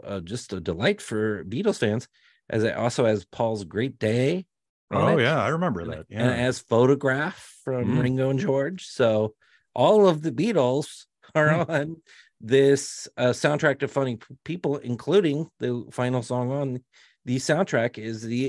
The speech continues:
Speaker 1: acoustic version
Speaker 2: Yes.
Speaker 1: of this, uh, song. So basically a demo,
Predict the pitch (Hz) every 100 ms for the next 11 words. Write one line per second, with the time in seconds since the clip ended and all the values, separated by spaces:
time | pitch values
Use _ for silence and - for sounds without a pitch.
0 | - 139 - 196 214 - 185 - 98 80
1 | 85 73 117 _ - 98 101 117 - -
2 | - _ 98 98 110 131 - _ _ _
3 | 92 87 98 - - - _ _ _ _
4 | 101 110 - 180 160 82 104 85 107 -
5 | 101 104 107 107 98 98 _ _ 127 147
6 | 143 104 113 151